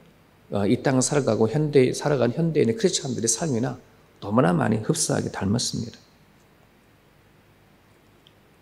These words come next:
하나님을 잊어버리면 오늘 우리들에게 어떤 현상이 나타나는가? 본문의 경우에서는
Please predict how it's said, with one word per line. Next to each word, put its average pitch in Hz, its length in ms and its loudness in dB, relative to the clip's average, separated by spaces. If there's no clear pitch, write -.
하나님을 165 440 12
잊어버리면 143 880 8
오늘 123 300 10
우리들에게 117 540 6
어떤 123 300 6
현상이 127 340 6
나타나는가? 101 880 0
본문의 139 520 8
경우에서는 117 840 6